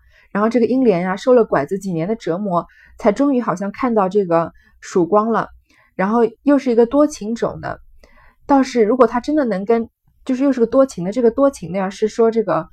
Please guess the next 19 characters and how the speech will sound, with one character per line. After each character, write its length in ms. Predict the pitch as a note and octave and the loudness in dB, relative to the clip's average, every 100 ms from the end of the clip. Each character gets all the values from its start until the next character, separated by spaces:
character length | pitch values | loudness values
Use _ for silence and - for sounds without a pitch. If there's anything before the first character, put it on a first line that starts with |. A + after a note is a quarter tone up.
| _ - | _ -4
冯 180 | F3 | -2
公 200 | A#3 C#4+ | -2 -4
子， 240 | D4 - - _ _ _ | -4 -6 -6 _ _ _
如 140 | A3+ | 0
果 120 | C4 G#3+ | 2 2
能， 200 | F#3 G#3 - _ | 0 -8 -14 _
这 100 | C4 | 0
个 120 | A#3 | 2
英 180 | B3 C4+ | 2 -2
莲 160 | G3+ F#3 | -2 -4
能 100 | G#3+ | -2
跟 160 | C4+ | -2
冯 200 | C4 G3+ | -2 -4
公 140 | C4+ C#4+ | -4 -6
子 120 | F#3 | -4
在 160 | A3 | -2
一 80 | G3+ | -2
起 220 | G3 - | -4 -6
啊， 180 | D#3+ D3 | -6 -8